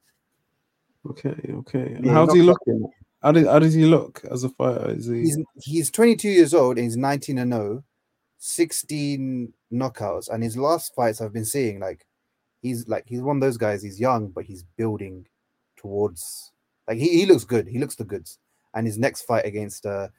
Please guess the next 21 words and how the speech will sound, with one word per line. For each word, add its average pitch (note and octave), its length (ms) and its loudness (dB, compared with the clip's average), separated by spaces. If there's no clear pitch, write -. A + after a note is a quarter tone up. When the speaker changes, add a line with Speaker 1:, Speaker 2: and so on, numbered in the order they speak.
Speaker 2:
he's B2 180 -6
fighting, C3+ 220 2
you C#3 60 0
know, D#3+ 120 4
Marcelo D3 540 2
Esteban B2 440 -4
Gutierrez, A2+ 400 -4
the A2 100 -6
guy B2 180 0
that, A2+ 200 -4
um, G#2 540 -6
that A2 120 -2
gave C3+ 260 -2
Billy C#3 200 -2
Joe B2+ 140 0
Saunders B2+ 400 -4
a G#2 40 -4
tough - 280 -6
time A#2 260 -2
on G#2 160 -6
the G2+ 400 -12